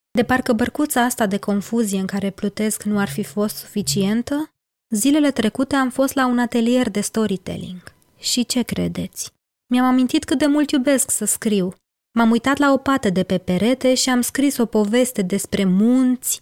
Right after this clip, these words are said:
egalitate, preoți și despre o secetă care nu se mai termină. Hai să vă citesc puțin ca să înțelegeți cum îți pot ieși toate fricile prin scris.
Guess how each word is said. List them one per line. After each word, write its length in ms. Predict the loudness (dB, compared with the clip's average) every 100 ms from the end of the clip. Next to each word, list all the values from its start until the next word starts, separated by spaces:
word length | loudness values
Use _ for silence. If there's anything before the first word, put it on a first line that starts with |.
| -2
egalitate, 1000 | 0 2 2 0 0 2 2 0 0 0
preoți 800 | 0 2 4 4 2 0 -2 -8 _ -10
și 100 | -2
despre 340 | 0 0 2 2
o 80 |
secetă 540 | 2 0 0 -2 -4 -4
care 260 | -4 -2
nu 100 | -2
se 160 | -2 -2
mai 180 | -2 -2
termină. 600 | -2 -2 -2 -4 -8 -12 _ _ _ -8
Hai 120 | -4
să 120 | 0 2
vă 140 | 2
citesc 440 | 0 0 0 -2
puțin 460 | -2 -2 0 2 2
ca 160 | 0 -2
să 120 | 2
înțelegeți 760 | 2 2 2 2 0 -2 -6
cum 260 | -2 2 2
îți 220 | 2 -2
pot 260 | -2 -2 0
ieși 300 | -2 -2 -2
toate 340 | -2 -2 -2
fricile 520 | -4 -4 -4 -4 -8 -6
prin 200 | -6 -6
scris. 500 | -8 -10 -12 -12